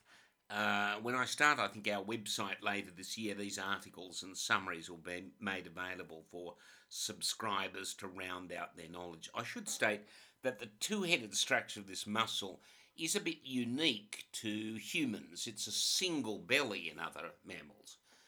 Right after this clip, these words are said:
And a human variant, when an element of this muscle runs through the tarsal tunnel, the so-called flexor digitorum accessorius longus, as it's called, is a potential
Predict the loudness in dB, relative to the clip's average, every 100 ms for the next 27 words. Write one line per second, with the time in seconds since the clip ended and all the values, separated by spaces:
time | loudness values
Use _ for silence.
0 | _ _ -12 -6 -2 0 2 0 2 4
1 | 4 2 -2 -6 0 6 6 6 0 -4
2 | -8 -6 -4 -4 -6 -10 -16 -16 -8 6
3 | 10 10 10 4 2 0 2 2 2 -2
4 | -6 2 2 4 0 -4 -10 -2 2 2
5 | 0 -10 -12 0 2 2 0 -2 -4 -8
6 | -18 -20 -20 -2 0 2 0 -4 -6 -8
7 | -8 -6 -2 -2 -2 -6 2 2 2 -2
8 | 0 0 0 0 -2 -2 -4 2 4 6
9 | 4 2 -2 -6 -8 -10 -12 -10 -10 -12
10 | -20 -20 -20 -20 -2 0 0 -2 -6 4
11 | 4 4 -2 -8